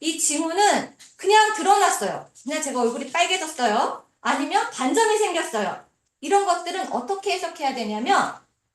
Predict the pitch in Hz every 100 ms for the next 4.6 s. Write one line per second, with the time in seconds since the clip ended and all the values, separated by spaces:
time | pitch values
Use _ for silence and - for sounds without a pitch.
0 | _ _ _ _ _ _ _ _ _ -
1 | 240 311 277 254 277 277 - 240 269 277
2 | 233 - 269 226 - 381 440 - _ _
3 | _ - 208 240 277 381 370 285 - -
4 | 220 240 262 214 -